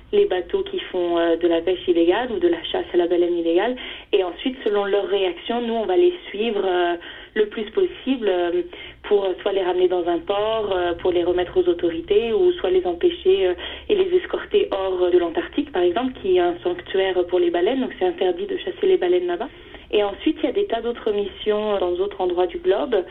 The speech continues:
où on est en général plus près de la Terre. Et donc, même si ça peut durer de trois semaines à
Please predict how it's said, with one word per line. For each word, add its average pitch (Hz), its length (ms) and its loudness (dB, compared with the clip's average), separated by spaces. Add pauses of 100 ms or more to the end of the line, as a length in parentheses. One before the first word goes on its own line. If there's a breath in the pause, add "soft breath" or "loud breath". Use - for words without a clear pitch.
(340 loud breath)
où 220 60 2
on 202 120 6
est 208 120 2
en 220 100 0
général 202 340 0
plus 214 120 -8
près 220 220 -2
de 208 60 8
la 196 100 4
Terre. 269 380 0 (420 loud breath)
Et 208 100 6
donc, 208 260 0
même 247 220 0
si 254 80 -8 (100)
ça 208 100 0
peut 208 160 2
durer 202 400 4
de 381 100 2
trois 202 240 -4 (120)
semaines 202 360 0
à 175 320 0